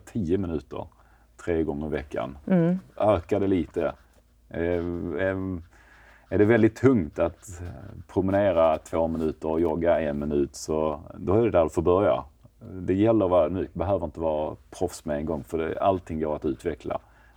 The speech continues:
Speaker 1: Och låt det ta lite tid. Se det
Speaker 2: Mm.
Speaker 1: inte som en halv, alltså kanske en månads perspektiv, utan se det som ett livs-, livslångt perspektiv. Du har så vansinnigt mycket tid på dig,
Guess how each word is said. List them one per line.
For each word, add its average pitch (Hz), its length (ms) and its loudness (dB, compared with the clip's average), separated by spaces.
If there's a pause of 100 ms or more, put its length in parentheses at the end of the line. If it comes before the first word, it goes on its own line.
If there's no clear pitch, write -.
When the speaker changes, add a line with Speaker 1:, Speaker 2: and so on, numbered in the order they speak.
Speaker 1:
Och 82 100 -4
låt 85 220 0
det 82 300 -10
ta 95 200 2
lite 71 240 -4
tid. 65 280 -4 (100)
Se - 140 -2
det 87 40 4
Speaker 2:
Mm. 80 120 2
Speaker 1:
inte 80 140 -4
som 76 240 -6
en 73 180 -4 (960)
halv, 76 520 0 (120)
alltså - 320 0 (380)
kanske 87 280 0
en 85 120 2
månads 78 460 0
perspektiv, 80 760 -2
utan 80 240 -2
se 87 220 0
det 73 100 -4
som 73 180 -8
ett 69 80 -12
livs-, 82 360 -2
livslångt 78 640 -2
perspektiv. 73 560 -4
Du 71 60 -6
har 85 180 -6
så 87 260 -8 (280)
vansinnigt 80 520 0
mycket 67 240 -4
tid 65 180 -2
på - 180 0
dig, - 160 -8